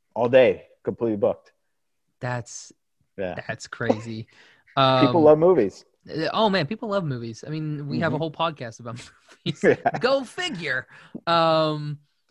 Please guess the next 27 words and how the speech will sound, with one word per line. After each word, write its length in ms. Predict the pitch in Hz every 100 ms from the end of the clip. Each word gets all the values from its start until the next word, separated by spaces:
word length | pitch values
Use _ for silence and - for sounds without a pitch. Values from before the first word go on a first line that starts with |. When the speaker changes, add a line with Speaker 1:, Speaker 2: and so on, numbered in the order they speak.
| _ _ _
Speaker 2:
yeah. 440 | 165 190 151 135 -
It. 240 | 170 190 -
ugh, 120 | 143 - -
jeez, 380 | - 147 120 -
that's, 500 | 165 175 - - _ _
that's 260 | 180 180 -
crazy. 280 | 175 170 151
I 40 |
mean, 260 | 175 196 185 -
like, 220 | 185 -
I'm 180 | 208 269
from 160 | 240 190
Shawnee, 380 | - 180 175 160
Oklahoma, 580 | 139 127 143 160 165 151
but 280 | 135 123
they 120 | 139 156
don't 140 | 170
have 160 | 160 139
a 40 |
Speaker 1:
Mm-hmm. 100 | 123
Speaker 2:
Brad 260 | 127 123 110
Pitt 220 | 139 127
day, 300 | 123 107 117 _ _ _ _ _
so 640 | - 127 113 113 113 113 _ _ - - -
Speaker 1:
Why, 140 | 135 -
why 440 | 151 160 147 127
not? 460 | 196 180 165 -